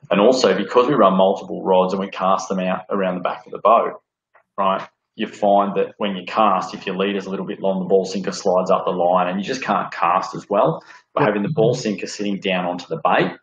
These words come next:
Speaker 1: it's much easier to cast. You can just basically give it a flick and it will go much further.
Speaker 2: So what length of leader would you have between the swivel and the hooks with that rig,
Speaker 1: Oh,
Speaker 2: Lee?
Speaker 1: three foot.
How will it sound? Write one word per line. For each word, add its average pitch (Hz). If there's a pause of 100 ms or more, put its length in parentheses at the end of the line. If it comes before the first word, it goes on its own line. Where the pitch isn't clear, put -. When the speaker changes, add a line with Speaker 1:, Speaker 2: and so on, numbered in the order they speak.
(240)
Speaker 1:
it's -
much 95
easier 87
to 82
cast. -
You -
can 87
just -
basically 82
give -
it -
a -
flick 175
and 175
it -
will 95
go 82
much 80
further. 78 (480)
Speaker 2:
So 190
what 196
length 175
of 139
leader 135
would 123
you 120
have 123
between 120
the 117
swivel 120
and 113
the 104
hooks 117
with 113
that 120
rig, 113
Speaker 1:
Oh, - (160)
Speaker 2:
Lee? 151 (1400)
Speaker 1:
three 104
foot. -